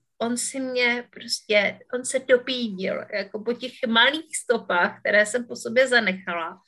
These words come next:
Jakože moje dcera vyhrála nějakou soutěž ve zpěvu například. A, a tak. A, tak se prostě dopídil. A jednoho dne já sedím prostě v knihovně, a, pracuju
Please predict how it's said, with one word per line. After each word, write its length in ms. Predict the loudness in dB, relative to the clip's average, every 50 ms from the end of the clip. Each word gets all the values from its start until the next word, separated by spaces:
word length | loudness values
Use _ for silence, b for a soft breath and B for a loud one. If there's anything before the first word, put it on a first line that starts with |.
| b b b b b b -10
Jakože 300 | -6 -4 -2 0 0 2
moje 240 | 2 4 2 2 2
dcera 400 | 0 0 0 2 2 4 2 2
vyhrála 580 | 0 -2 -4 -6 -4 -2 0 0 0 0 0 -2
nějakou 340 | -2 -4 -6 -8 -10 -10 -10
soutěž 560 | -8 -8 -6 -8 -8 -8 -10 -12 -14 -14 -10 -6
ve 100 | -4 -4
zpěvu 540 | -4 0 4 6 6 6 4 0 -6 -6 -6 -8
například. 800 | -10 -10 -10 -10 -10 -10 -10 -10 -8 -10 -8 -2 -2 -2 -2 -2 -4 -16 _ _ _ _ -4 B B B B B B B B B B
A, 280 | 2 4 6 6 6 6
a 180 | 4 2 0
tak. 300 | -4 -4 -4 -4 -4 -4 -6 _ _ _ _ _ _ _ _ 0
A, 440 | 2 4 4 4 4 4 4 2 0 -2 -4 _
tak 180 | -2 -2 0 -2
se 140 | -2 -2
prostě 340 | -2 -2 -4 -4 -4 -4 2
dopídil. 560 | 4 4 4 4 0 -8 -4 -2 0 0 0 2
A 80 | 2
jednoho 460 | 4 4 4 2 0 -2 -2 -2 -2 -2
dne 300 | -2 -2 0 2 4 4
já 180 | 4 4 2
sedím 440 | 0 -4 -8 -10 -12 -10 -10 -10 -10
prostě 440 | -10 -10 -10 -10 -8 -4 -2 -2 -2
v 80 | -2
knihovně, 880 | -6 -10 -6 -2 0 2 2 0 0 -2 -4 -4 -4 -4 -4 -6 -8 -12 _ _ _ _ _ _ _ _ _ _
a, 420 | -2 0 2 2 2 2 2 0
pracuju 1000 | -2 0 0 0 0 0 -2 -6 -6 -4 -2 0 0 0 0 -2 -4 -6 -8 -12